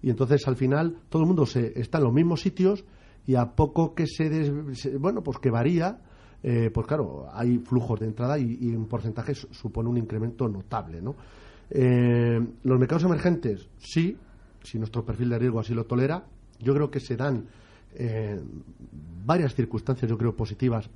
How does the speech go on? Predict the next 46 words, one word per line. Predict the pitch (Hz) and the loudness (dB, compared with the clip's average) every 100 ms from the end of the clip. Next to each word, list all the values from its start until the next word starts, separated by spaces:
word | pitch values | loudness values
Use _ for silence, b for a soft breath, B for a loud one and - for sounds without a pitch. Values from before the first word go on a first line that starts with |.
| - | 0
en | 135 | 2
favor | 127 117 143 | 2 6 6
de | 117 | 6
los | 104 | 0
me-, | 101 98 | -4 -6
emergentes, | 107 98 98 113 120 160 185 - b b b | -4 -6 -6 -6 -4 -4 -6 -10 b b b
y | 127 | 4
no | 147 | 6
digamos | 143 139 123 | 6 6 2
si | |
encima | 120 123 | 0 2
hay | 123 | 2
un | 110 | 0
acuerdo | 107 131 117 | 0 0 0
entre | 110 107 | -2 -4
China | - 123 110 | -2 -2 -2
y | 104 | -4
Estados | 98 - 107 101 | -6 -8 -8 -8
Unidos, | 90 104 151 208 - b b b b b - | -6 -4 -2 -4 -10 b b b b b -2
pero | 113 | 2
lo | 117 | 4
más | 120 131 | 2 2
importante | 135 127 107 131 127 - 113 117 | 0 0 0 0 -2 0 0 0
es, | 104 - - - | -4 -12 -20 -20
vuelvo | 110 107 104 127 131 | -16 -10 0 4 6
a | 120 | 4
repetir, | 110 107 127 117 104 - - | 0 -2 0 0 -2 -10 0
por | 135 | 4
encima | 127 120 151 165 165 | 4 4 0 0 2
del | 123 | 2
Brexit, | 117 131 127 104 | 2 -2 -4 -2
por | 135 | 0
encima | 127 120 139 143 160 160 B B - | 2 2 2 2 0 -4 B B 0
de | |
la | 135 | 2
desaceleración | 123 113 120 120 113 107 139 | 2 0 -2 0 0 0 0
económica | 135 127 135 147 147 156 | 2 2 2 0 0 2
y | 135 | 4
de | |
los | 120 | 4
beneficios | 113 113 123 139 | 2 0 2 0
empresariales, | 131 123 113 120 107 | 0 -2 -2 0 0
por | - | 0
encima | 113 165 165 | 0 0 2
de | 135 | 2
todo, | 147 151 190 | 2 0 -2